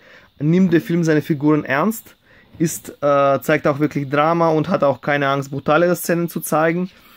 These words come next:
Und, äh, die Kommunikation, also die, die Interaktion der Charaktere, des Kindes mit seinem Vater oder mit den, mit den anderen Kindern, ist, äh, die, äh, ist sehr realistisch. Die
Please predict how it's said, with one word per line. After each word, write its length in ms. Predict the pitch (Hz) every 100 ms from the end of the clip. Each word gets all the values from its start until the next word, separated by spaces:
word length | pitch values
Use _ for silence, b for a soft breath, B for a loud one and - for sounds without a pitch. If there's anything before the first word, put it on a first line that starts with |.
| B B B
Und, 360 | - 143 143 -
äh, 300 | - 139 139
die 540 | 123 147 147 143 143
Kommunikation, 600 | 123 147 147 139 - 151
also 200 | 143 135
die, 480 | 123 127 123 123 120
die 240 | 123 123 131
Interaktion 520 | 135 139 127 131 123
der 80 | 120
Charaktere, 720 | 127 120 - 160 160 156 151 - b b -
des 120 | -
Kindes 320 | 165 156 143
mit 120 | 120
seinem 200 | 107 120
Vater 500 | - 151 151 151 139
oder 240 | - 117 110
mit 160 | 110
den, 180 | 113 -
mit 140 | 120
den 120 | 117 -
anderen 420 | 147 151 139 127
Kindern, 380 | 147 143 135 127 B B B
ist, 320 | 120 - - _
äh, 260 | 127 123 123
die, 140 | - 117 - _ -
äh, 220 | 127 127
ist 220 | - 117 -
sehr 160 | 143
realistisch. 640 | 135 131 175 - 190 -
Die 300 | - 135 127